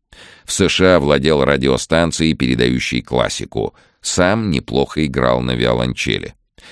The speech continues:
И мало кому было известно, что в прошлом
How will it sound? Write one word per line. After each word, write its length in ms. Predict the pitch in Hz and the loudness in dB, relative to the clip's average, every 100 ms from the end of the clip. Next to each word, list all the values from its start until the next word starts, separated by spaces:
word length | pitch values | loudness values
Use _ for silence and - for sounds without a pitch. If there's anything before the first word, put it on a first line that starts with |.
| - - | -20 -8
И 60 | 69 | 0
мало 280 | 90 131 120 | 2 2 0
кому 280 | 113 110 95 | -2 -2 0
было 260 | 95 92 | 2 2
известно, 500 | 78 78 69 57 55 | 0 0 0 0 -6
что 180 | - 64 | -2 -4
в 120 | - | -2
прошлом 640 | - 117 117 - 50 50 | 0 0 0 -2 -6 -8